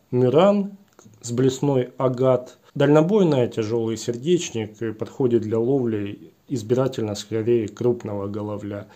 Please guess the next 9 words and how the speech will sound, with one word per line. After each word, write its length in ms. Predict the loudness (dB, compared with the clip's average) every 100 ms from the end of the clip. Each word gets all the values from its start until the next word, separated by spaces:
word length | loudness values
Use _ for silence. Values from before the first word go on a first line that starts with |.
| _
А 160 | 4 6
для 160 | 6 4
ловли 380 | 6 6 4
на 180 | 4 4
ультралайт 720 | 4 2 0 -2 2 2 2 0
можно 380 | 0 0 0
еще 340 | -4 -6 -4 -4
порекомендовать 880 | -2 -4 -4 -6 -4 -4 -2 -2 -2
маньячки. 640 | -6 -6 -8 -12 -16